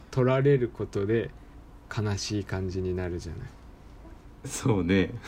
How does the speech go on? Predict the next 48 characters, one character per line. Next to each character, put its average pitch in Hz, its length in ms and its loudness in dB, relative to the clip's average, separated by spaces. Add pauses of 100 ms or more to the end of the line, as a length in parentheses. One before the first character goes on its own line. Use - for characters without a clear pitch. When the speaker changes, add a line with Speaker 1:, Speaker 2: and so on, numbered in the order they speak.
Speaker 1:
微 131 140 8
妙 180 300 8
な 180 240 4
塾 180 280 4
と 135 140 0
か 107 160 -2
も 92 120 -4
さ、 87 400 -4
Speaker 2:
<laughs> - 100 -18
Speaker 1:
そ 107 220 0
う 90 60 -2
で 87 100 -8
さ、 78 280 -10 (300)
Speaker 2:
う 104 60 4
ん。 87 260 2 (440)
う 117 40 0
ん - 20 4
う 101 40 4
ん - 20 6
う 87 40 4 (420)
ん。 - 20 2
Speaker 1:
な 135 140 6
ん 123 40 -4
か - 260 -6
学 113 280 -2
校 185 220 2
で 175 320 2 (380)
や 147 120 4
っ - 20 2
て 147 220 -8
て、 110 340 0 (320)
宿 - 300 -6
題 147 300 2
や 147 80 0
っ 143 40 -2
て 101 140 -2 (100)
て、 113 340 -4 (180)
Speaker 2:
う 110 40 0
ん。 - 20 0
Speaker 1:
や 110 60 2
る 135 100 0
だ 147 140 0
け 156 220 0
だ 127 160 0 (400)
か 92 140 -6
ら 92 120 -6
楽 95 360 -2
だ 107 240 0